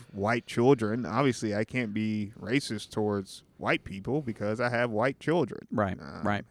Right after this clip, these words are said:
Speaker 1: and wh-, whatever different family member that is, um,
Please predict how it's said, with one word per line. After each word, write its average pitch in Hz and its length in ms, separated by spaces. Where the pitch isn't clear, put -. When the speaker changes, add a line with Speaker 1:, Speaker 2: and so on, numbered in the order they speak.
Speaker 1:
and 127 480
wh-, 120 340
whatever 127 340
different 120 340
family 113 340
member 107 320
that 98 220
is, 107 560
um, 98 580